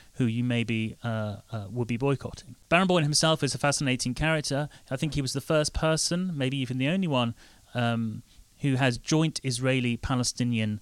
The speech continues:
citizenship. He took a Palestinian citizenship in two thousand eight. He's also challenged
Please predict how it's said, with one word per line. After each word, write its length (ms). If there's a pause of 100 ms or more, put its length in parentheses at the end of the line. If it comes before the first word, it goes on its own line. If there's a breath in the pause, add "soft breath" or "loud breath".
(140)
citizenship. 840
He 120
took 260
a 160 (260 soft breath)
Palestinian 560
citizenship 720 (300 soft breath)
in 160
two 160
thousand 480
eight. 300
He's 140
also 280
challenged 640